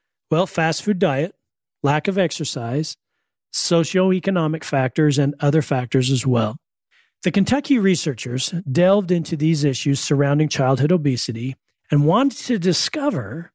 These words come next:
how to reverse the trends in their state. And what they already knew is that this is a complex phenomenon influenced by biological and behavioral factors. Now, in research,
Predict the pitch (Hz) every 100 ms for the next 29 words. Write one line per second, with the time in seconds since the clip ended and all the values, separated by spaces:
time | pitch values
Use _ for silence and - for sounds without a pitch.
0 | _ _ _ - 175 185 175 147 185 -
1 | 180 151 262 262 165 135 147 156 - 247
2 | 127 - _ _ _ _ _ _ - 175
3 | 214 196 196 277 311 220 190 226 151 127
4 | 165 147 - 156 277 294 208 143 120 -
5 | - 226 247 240 - 185 175 - 156 151
6 | 151 143 120 117 123 135 208 226 190 156
7 | 147 147 - 135 123 139 156 180 175 151
8 | 147 - 156 147 127 131 123 127 139 208
9 | 208 - - - - _ _ _ _ _
10 | _ _ _ _ _ _ - 240 240 269
11 | 277 - 113 - -